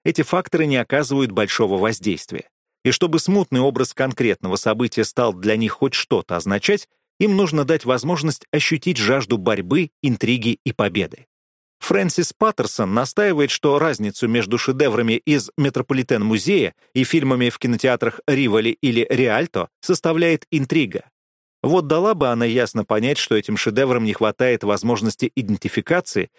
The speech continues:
не хватает актуальной для конкретного поколения темы, была бы совершенно права, что это объясняет, почему люди в Метрополитене бродят по двое-трое, а в Риальто и Риволе устремляются сотнями.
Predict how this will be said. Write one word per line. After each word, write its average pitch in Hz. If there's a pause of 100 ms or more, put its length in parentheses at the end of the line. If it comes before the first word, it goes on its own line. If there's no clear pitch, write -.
(120)
не 151
хватает 180
актуальной 151
для 120
конкретного 127
поколения 110
темы, 139 (220)
была 196
бы 180
совершенно 170
права, 160 (140)
что -
это 110
объясняет, 104
почему 120
люди 120
в 104
Метрополитене 120
бродят 110
по 117
двое-трое, 107 (260)
а 139
в 123
Риальто 147
и 143
Риволе 156
устремляются 127
сотнями. -